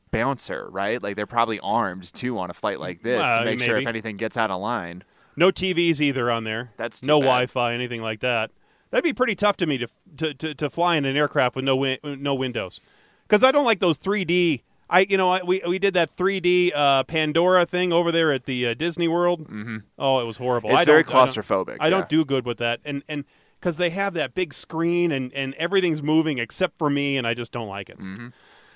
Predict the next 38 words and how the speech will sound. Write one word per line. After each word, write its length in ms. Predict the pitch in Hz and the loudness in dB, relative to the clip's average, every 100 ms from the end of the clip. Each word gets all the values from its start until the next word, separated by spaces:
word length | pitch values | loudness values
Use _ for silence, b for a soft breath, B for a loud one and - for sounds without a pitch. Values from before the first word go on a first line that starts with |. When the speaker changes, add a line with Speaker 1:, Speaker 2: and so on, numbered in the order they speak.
| b _ | b _
Speaker 2:
No, 120 | 165 | 4
sir, 320 | 208 190 180 180 | 4 4 2 2
I 140 | 127 117 | 0 -2
don't 180 | 127 | -4
like 220 | 120 113 - | -4 -8 -10
it. 120 | - b b b b b b b b b - | -18 b b b b b b b b b -12
So 140 | - | -4
there 140 | 139 139 | 0 0
you 100 | 127 | 0
go. 220 | 135 107 _ _ _ b b b b | -2 -6 _ _ _ b b b b
Uh, 200 | - 262 - | 2 4 4
we've 180 | 180 226 | -2 -2
talked 220 | 262 233 | -2 2
a 60 | 180 | 6
lot 180 | 170 | 6
about 420 | 170 147 135 123 - | 6 4 2 0 0
dockless 520 | 156 175 143 131 - | 0 2 -2 -4 -8
scooters. 600 | - - 151 113 85 - _ _ _ _ _ _ _ | -14 -4 -4 -4 -10 -18 _ _ _ _ _ _ _
They're 120 | 156 196 | 0 4
all 100 | 240 | 4
the 80 | 147 | 4
rage 340 | 151 156 123 | 4 2 -2
in 80 | 117 | -4
towns 320 | 143 123 113 | -2 -2 -4
like 160 | 110 107 | -8 -6
ours. 400 | 101 101 - - _ | -6 -8 -10 -20 _
Um, 300 | 123 120 117 | -4 -4 -2
they're 120 | 135 | 0
all 160 | 180 170 | 2 2
over 140 | 143 | 0
Southern 280 | 131 135 117 | -4 -6 -4
California. 680 | 117 110 101 113 107 127 139 _ _ - | -4 -4 -4 -8 -8 -10 -14 _ _ -6
They're, 280 | 127 120 120 | -2 0 0
uh, 220 | 113 113 | 0 0
all 200 | 135 165 | 2 4
over 180 | 143 120 | 2 -2
here 420 | - 180 107 98 - | -4 -4 -4 -6 -10
now. 320 | 104 98 | -10 -10